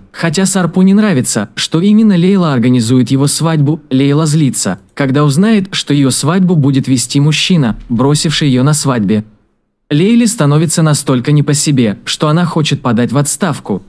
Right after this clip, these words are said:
но женщина ее даже не слушает. Затем он пытается связаться с ним, но тот ушел. Лейла сообщает родителям, что уйдет с работы и возглавит пекарню.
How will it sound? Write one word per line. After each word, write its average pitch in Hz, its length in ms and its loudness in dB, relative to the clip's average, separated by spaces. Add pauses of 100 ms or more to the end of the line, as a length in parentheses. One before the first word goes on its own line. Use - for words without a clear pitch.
но 151 160 0
женщина 190 420 2
ее 165 220 2
даже 131 240 0
не 170 100 2
слушает. 135 540 -2 (800)
Затем 180 400 0
он 247 120 2
пытается 151 520 -2
связаться 123 520 -2
с - 140 -4
ним, 135 300 0
но 160 180 0
тот 170 240 -2
ушел. 123 400 -2 (320)
Лейла 226 360 2
сообщает 151 600 -2
родителям, 147 680 0
что - 220 -4
уйдет 147 320 0
с - 120 -6
работы 180 400 0
и 151 160 -4
возглавит 131 560 -2
пекарню. 110 540 0